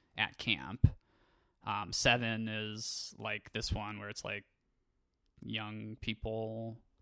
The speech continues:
Eight is high school graduates. Nine has a baby in it. So I guess Reggie's not the youngest person to ever be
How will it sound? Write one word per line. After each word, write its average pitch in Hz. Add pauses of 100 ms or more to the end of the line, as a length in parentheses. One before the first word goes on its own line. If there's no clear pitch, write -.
(600)
Eight 110
is 113
high 120
school 110
graduates. 110
Nine 117
has 123
a 120
baby 123
in 82
it. 147 (920)
So -
I 95
guess 101
Reggie's 107
not 98
the 95
youngest 101
person -
to -
ever -
be 90